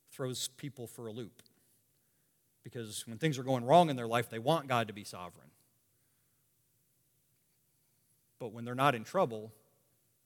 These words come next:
they don't want to think about it. They want God to be sovereign when, when they're in trouble, but they don't want God to be sovereign when it comes to their, their own decisions and their own, their own will. But God works through it all. Somehow and in some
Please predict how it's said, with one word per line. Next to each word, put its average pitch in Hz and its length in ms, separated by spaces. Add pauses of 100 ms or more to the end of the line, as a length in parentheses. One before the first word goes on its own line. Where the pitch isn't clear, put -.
(280)
they 117 80
don't 117 160
want 117 140
to - 40
think 175 160
about 98 280
it. - 100 (1500)
They 113 60
want 143 200
God 147 160
to 143 60
be 127 80
sovereign 151 500
when, 123 200
when 123 140
they're 123 140
in 113 60
trouble, 151 300
but 110 120
they 117 80
don't 135 120
want 120 140
God 117 160
to 113 60
be 107 80
sovereign 113 380
when 107 80
it 110 100
comes 113 240
to 120 100
their, 110 260 (320)
their 113 180
own 107 120
decisions 101 560
and 101 120
their 104 160
own, 101 200 (360)
their 117 220
own 104 200
will. 113 300 (1120)
But 101 120
God 120 280
works 131 300
through 123 240
it 113 60
all. 110 160
Somehow 143 800
and 120 120
in 113 80
some 135 420